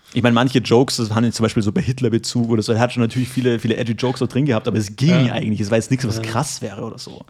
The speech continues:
Speaker 2: Nee.
Speaker 1: Also es war einfach guter Humor, ey,
Speaker 2: Ja.
Speaker 1: recht breitentauglich so.
Speaker 2: Ja.
Speaker 1: Und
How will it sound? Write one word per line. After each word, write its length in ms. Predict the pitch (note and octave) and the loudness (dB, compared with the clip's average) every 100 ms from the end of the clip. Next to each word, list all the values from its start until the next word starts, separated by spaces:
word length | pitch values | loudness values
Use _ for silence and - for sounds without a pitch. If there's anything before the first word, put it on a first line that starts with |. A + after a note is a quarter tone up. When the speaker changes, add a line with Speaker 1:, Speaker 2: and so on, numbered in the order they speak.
| _ | _
Speaker 2:
Nee. 280 | A#2 G2+ A2 | -12 -10 -6
Speaker 1:
Also 20 | |
es 60 | G#2+ | 0
war 40 | E3+ | 2
einfach 320 | D#3+ G#2+ - | 2 0 -4
guter 200 | F#3 F#3+ | -2 2
Humor, 400 | C3+ C3 F3 D3+ | 2 2 0 -2
ey, 120 | C#3 | -2
Speaker 2:
Ja. 100 | A#2 | -4
Speaker 1:
recht 460 | A#2+ A#2+ A#2+ B2+ B2+ | -4 -4 -4 -6 -2
breitentauglich 580 | A#2 - B2 A2 - - | -4 -4 -6 -8 -10 -14
so. 160 | - | -10
Speaker 2:
Ja. 60 | |
Speaker 1:
Und 60 | A#2+ | -8